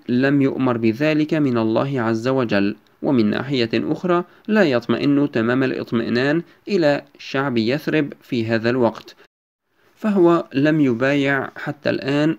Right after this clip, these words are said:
إلا اثني عشر رجلا فقط، أما بقية الناس فلا يدري شيئا عن مدى تقبلهم لفكرة الإسلام. وجاء وقت اختيار هذا المبعوث النبوي الخطير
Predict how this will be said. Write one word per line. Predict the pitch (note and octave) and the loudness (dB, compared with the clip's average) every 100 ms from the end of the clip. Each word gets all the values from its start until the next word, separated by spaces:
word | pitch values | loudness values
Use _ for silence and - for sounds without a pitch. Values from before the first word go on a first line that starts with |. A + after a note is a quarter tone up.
| - | 0
إلا | E3 C3+ - | 2 2 0
اثني | D#3 - B2+ G#2+ | -4 -2 -2 0
عشر | G#2 C#3+ C#3+ A#2+ A2 | -2 -2 -4 -2 0
رجلا | A#2+ C#3 C#3+ C#3 C3+ - | -2 0 0 0 -4 -8
فقط، | - A#2+ A2 G#2+ - _ _ D3+ | -8 -4 -2 -4 -8 _ _ 0
أما | C#3+ A2 | 2 2
بقية | G#2 G#2+ B2 A2+ | 0 0 0 0
الناس | A#2 G#2+ A2 C#3 E3 - - _ | 0 0 0 0 -4 -8 -20 _
فلا | - G3 C#3+ | 0 2 4
يدري | A#2 B2 A#2 | 2 4 2
شيئا | G#2+ C3+ C3+ C3+ | 2 -2 -2 -2
عن | A#2 G#2+ | 0 0
مدى | A2+ B2+ A#2+ | 0 0 -2
تقبلهم | A#2+ A2 G#2+ B2+ C#3 C#3+ C#3 - | -4 -4 -2 -2 0 0 -2 -4
لفكرة | A#2 A2+ B2 - G#2+ G#2+ | -4 -4 -4 -4 -4 -2
الإسلام. | A2+ A#2+ - A2 G#2+ G#2 G#2+ - _ _ _ _ - - | -4 -6 -6 -2 0 -2 -4 -8 _ _ _ _ -20 -4
وجاء | F#3 G3 G#3 A#2 | 0 2 2 4
وقت | A#2 A#2 - | 2 0 -6
اختيار | D3 - G#2+ A#2 C3+ C3 | -8 -4 0 0 0 -2
هذا | B2 B2 B2+ | -2 -4 -2
المبعوث | A#2 A2 G#2 G#2+ C3+ D3 - - | 0 0 0 0 0 -2 -6 -8
النبوي | C3 A2+ G#2+ G#2 A#2 B2 - - | -4 -2 0 0 2 0 -4 -8
الخطير | A2 G#2+ B2 A#2+ A2+ G#2 - | -8 -6 -8 -4 -2 -2 -6